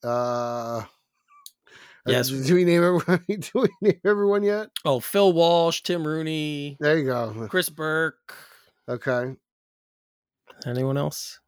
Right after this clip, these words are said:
Speaker 1: Uh, Matt Putz.
Speaker 2: Yep, Matt Putz.
Speaker 1: Reno, Steve
Speaker 2: Ste-,
Speaker 1: Helm.
Speaker 2: Reno, Steve Helm. Andy,
Speaker 1: Uh,
Speaker 2: we'll throw Andy in there.
Speaker 1: Andy,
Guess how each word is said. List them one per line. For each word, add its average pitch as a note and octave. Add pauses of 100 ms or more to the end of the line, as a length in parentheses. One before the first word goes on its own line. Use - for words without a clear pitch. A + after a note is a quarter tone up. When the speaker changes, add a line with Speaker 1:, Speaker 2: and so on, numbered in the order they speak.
(200)
Speaker 1:
Uh, B2
Matt C#3
Putz. - (600)
Speaker 2:
Yep, D3+
Matt D3+
Putz. -
Speaker 1:
Reno, C3
Steve C3+
Speaker 2:
Ste-, A#2
Speaker 1:
Helm. B2
Speaker 2:
Reno, E3+
Steve E3
Helm. D#3+ (920)
Andy, F#3
Speaker 1:
Uh, -
Speaker 2:
we'll F3
throw F3
Andy E3
in D#3+
there. D#3+
Speaker 1:
Andy, C3